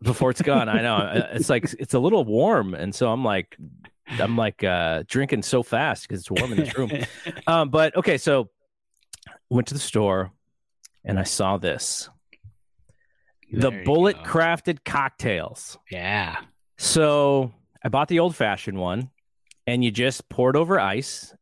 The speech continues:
Speaker 1: and, you know, it's like a sh-, y-, you know, a drink size is like a shot and a half.
Speaker 2: Yeah.
Speaker 1: And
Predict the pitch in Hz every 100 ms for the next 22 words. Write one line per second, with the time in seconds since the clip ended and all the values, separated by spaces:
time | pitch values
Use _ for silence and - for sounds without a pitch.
0 | - 233 127 - 170 180 - - 127 104
1 | 87 107 127 147 90 101 123 123 143 156
2 | - 117 123 120 113 113 110 107 117 101
3 | 90 107 _ _ _ 240 233 - _ _
4 | - 139 135 135 131 127 113